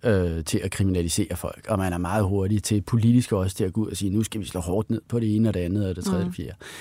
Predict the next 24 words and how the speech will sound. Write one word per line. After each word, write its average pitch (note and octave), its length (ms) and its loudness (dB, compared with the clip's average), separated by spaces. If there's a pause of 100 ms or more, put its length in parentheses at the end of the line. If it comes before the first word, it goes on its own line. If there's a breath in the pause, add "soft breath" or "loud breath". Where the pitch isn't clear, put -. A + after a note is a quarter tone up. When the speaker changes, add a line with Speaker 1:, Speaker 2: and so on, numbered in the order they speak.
(280 loud breath)
Speaker 1:
Og A2 120 4
noget C3 200 12
af A2 80 10
det A#2 80 4
bliver C3+ 200 2
sådan A2 220 0
lidt G#2+ 120 0
symbolpolitisk. F#2+ 880 -2 (460 loud breath)
Altså, G#2 260 2 (160)
det A#2 80 6
er G2+ 60 6
ret A#2+ 180 4
nemt A#2+ 280 4
at A2 120 8
sige, G2 240 2
"Nu A2 220 8
skal B2 180 2
vi G#2+ 60 2
slå F2+ 180 0
hårdt G#2 240 4
ned A2+ 160 2
på, G2 600 2
på F#2+ 440 2
gambianske, G2 920 2